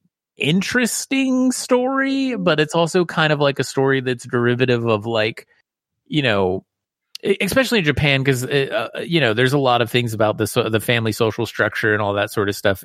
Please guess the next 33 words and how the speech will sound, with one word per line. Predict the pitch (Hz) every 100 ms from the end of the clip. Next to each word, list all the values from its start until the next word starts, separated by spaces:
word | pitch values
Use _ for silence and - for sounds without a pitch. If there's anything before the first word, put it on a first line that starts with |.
| -
in | 107 98 98
the | 101
Japanese | 113 98 - 101
culture. | - - 104 - 107
And | 107 101
so | 117 107 104
this | 117 123 -
movie | 123 113 110
is | 110 104 - -
kind | 135 123
of | 113
indicative | 104 107 - 104
of | 104 101
these | 107 -
three | - 110
homeless | 101 110 107 -
people | - 107 110 101
that | 101 98 -
are, | 104 98 98 98 98 - - _ _ -
um, | - 95 90 85 - -
really | 127 147 160
coming | 139 143 131 127
together | 127 113 110 107
to | 104 - 104 101 101 101
make | 120 120 120 -
their | 113
own | 107 107 104
family, | - 98 98 98 95 95 101 -
uh, | - 53 - -
as, | - 110 95 -
as, | 110 107 101 - -
you | 123 110
know, | 90 92 101